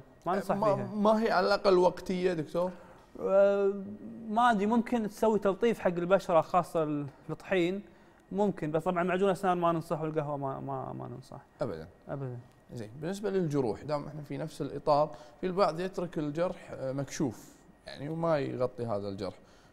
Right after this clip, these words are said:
Speaker 2: ما أدري، آه، يشوف بأن هذا الأمر أمر صحي، أمر سليم، أمر قد يجعل الجرح يلتئم. آه، نظرتك كدكتور لمن يجعل الجرح، آه، مكشوف في الهواء الطلق؟
Speaker 1: أنا أغرب شيء، مو الهواء الطلق، أغرب شيء واحد من انستغرام، تدري شنو حط؟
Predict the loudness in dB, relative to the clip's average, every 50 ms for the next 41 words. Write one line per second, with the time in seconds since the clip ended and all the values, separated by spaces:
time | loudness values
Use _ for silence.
0 | _ -20 -10 -2 0 0 0 0 -2 -6 -8 -8 -8 -6 -6 -4 -4 -4 -2 -4
1 | -4 -6 -6 -8 -8 -8 -6 -8 -6 -6 -6 -4 -4 -2 -2 -2 -2 -2 -2 -2
2 | -4 -6 -8 -8 -8 -8 -8 -8 -6 -4 -4 -6 -4 -4 -6 -6 -6 -6 -8 -10
3 | -10 -10 -10 -6 -4 -4 -2 -2 -2 -2 -4 -4 -6 -6 -6 -6 -6 -6 -4 -2
4 | -2 -2 -2 -2 -6 -18 -20 -20 -14 -6 -2 -2 -2 0 0 0 0 0 2 2
5 | 4 2 2 2 2 0 0 0 0 0 0 0 0 -2 -6 -6 -8 -12 -18 -20
6 | -20 -20 _ -20 _ -12 -10 -10 -8 -10 -10 -10 -12 -14 -18 -16 -6 -2 0 2
7 | 4 4 2 2 2 -2 -2 0 0 0 0 -2 -4 -2 0 2 4 4 4 2
8 | 0 -2 -2 -2 -2 0 0 0 0 0 0 2 2 2 2 0 -2 -2 -2 0
9 | 2 2 0 -2 -6 -12 -6 -4 -2 -2 -2 -2 -4 -8 -10 -8 -4 -2 -2 -2
10 | -2 -4 -8 -14 -16 -16 -16 -14 -12 -8 -4 -2 -2 -2 -2 -4 -8 -10 -12 -8
11 | -2 -2 0 2 2 4 4 4 4 2 0 0 -2 -2 0 2 2 2 2 0
12 | 0 0 0 0 2 2 2 2 0 -2 -2 -2 -2 -2 -2 -2 -2 -2 0 0
13 | 0 0 0 0 2 2 2 2 0 -4 -4 -4 -2 0 2 2 2 0 -2 -6
14 | -4 -4 -4 -2 -2 -2 -2